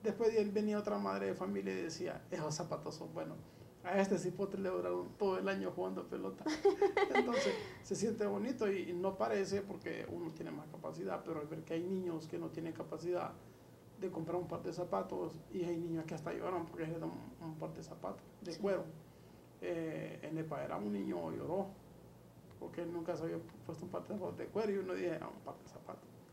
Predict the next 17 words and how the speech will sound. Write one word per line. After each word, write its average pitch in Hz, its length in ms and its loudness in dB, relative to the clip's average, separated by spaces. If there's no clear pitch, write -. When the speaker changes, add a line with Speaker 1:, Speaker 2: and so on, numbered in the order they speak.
Speaker 1:
Pero 185 180 -2
ya 165 100 0
Speaker 2:
Correcto. 165 200 0
Speaker 1:
ves, 180 100 2
hay 170 80 -2
personas 165 400 -6
que 175 80 -6
no 175 80 -4
tienen 180 360 -6
capacidad. - 480 -4
Tal 185 100 -2
vez 180 260 0
toda 180 220 2
su 185 160 -2
vida 202 140 0
ha - 20 2
usado 185 540 0